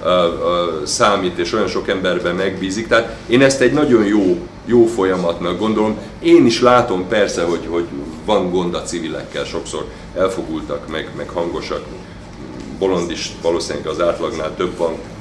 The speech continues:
ö, közöttük. Van, amelyik már egyébként tevékenység közben bolondult meg, tehát azért ezt úgy, ö, úgy, ö, azért ezt a jav-, javára kell írni. De minden esetre egy nagyon komoly erőt látok a, a, a, a civil, ö, szektorban,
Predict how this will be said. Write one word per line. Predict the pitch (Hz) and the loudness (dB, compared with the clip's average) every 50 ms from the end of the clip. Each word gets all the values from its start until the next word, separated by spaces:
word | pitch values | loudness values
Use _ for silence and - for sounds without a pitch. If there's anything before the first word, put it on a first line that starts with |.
| - - - - | -16 -12 -6 -4
ö, | 80 87 85 | -4 -2 0
közöttük. | - 110 101 95 98 90 85 - 95 92 | 0 0 2 2 0 -2 -2 -4 -6 -2
Van, | 92 104 110 113 | 2 2 4 4
amelyik | 101 95 87 82 82 85 | 4 2 0 -2 -4 -4
már | 87 82 82 82 | -6 -4 -4 -4
egyébként | 82 78 82 82 - 85 82 - | -4 -4 -6 -6 -6 -6 -4 -2
tevékenység | 87 85 78 73 82 80 71 76 78 - | -2 -2 -2 -2 -6 -6 -6 -6 -8 -4
közben | - 95 87 82 82 73 71 | -2 -2 -2 -2 -2 -8 -8
bolondult | 76 73 71 69 71 71 73 73 69 - | -6 -8 -6 -8 -8 -8 -8 -8 -8 -6
meg, | 82 80 71 - | -8 -8 -6 -6
tehát | 73 71 71 - - - - - - - | -6 -6 -6 -8 -12 -14 -14 -12 -8 -4
azért | - - 80 82 78 | -4 -2 -2 -2 -2
ezt | 80 80 80 - 82 | -2 -4 -4 -4 -6
úgy, | 80 - - - 78 | -6 -6 -6 -6 -4
ö, | 73 71 71 69 69 67 - | -4 -4 -4 -4 -6 -6 -6
úgy, | - - - | -6 -6 -4
ö, | - 78 80 80 76 73 78 | -2 0 2 2 2 2 0
azért | - 82 82 80 | 0 0 0 0
ezt | 82 - - - | 0 -2 -2 -2
a | 82 80 80 80 80 | 0 0 0 2 2
jav-, | 90 98 95 95 90 95 | 4 4 4 4 6 6
javára | 101 107 101 95 90 85 85 82 78 | 6 8 8 8 8 8 6 4 4
kell | 104 101 98 98 107 | 2 0 2 2 2
írni. | 120 123 139 139 127 - - - - - - | 4 4 4 4 2 0 -4 -6 -6 0 4
De | 123 | 6
minden | 147 175 185 175 139 127 | 8 8 8 8 10 8
esetre | 127 - - 127 123 - 131 | 8 8 6 2 4 6 6
egy | 127 135 | 8 8
nagyon | 143 156 - 120 113 101 92 | 8 6 8 8 6 6 6
komoly | - 95 87 87 87 82 82 | 2 2 2 2 2 2 2
erőt | 85 85 82 80 80 | 2 2 0 -2 0
látok | 82 82 82 80 - 80 73 - | 0 2 2 2 0 -4 -4 0
a, | 87 87 85 - - - - - - - 82 | 0 2 2 0 -2 -8 -10 -10 -6 0 2
a, | 87 90 90 92 82 | 2 4 4 2 2
a, | 90 | 0
a | 90 85 - - 92 90 | 0 -2 -4 -6 -6 -4
civil, | 85 - 98 92 92 92 90 90 87 82 - - - - - - - | -4 -4 -4 -2 0 2 2 0 0 -2 -6 -10 -10 -8 -8 -4 0
ö, | - 85 87 90 87 87 - - - - - - - - - - - - | 0 2 4 4 2 2 0 -4 -6 -6 -6 -6 -6 -6 -6 -6 -6 -4
szektorban, | - - 92 87 - - 95 92 90 90 90 98 95 92 95 | 0 0 0 0 0 -2 -2 0 0 2 4 4 2 2 0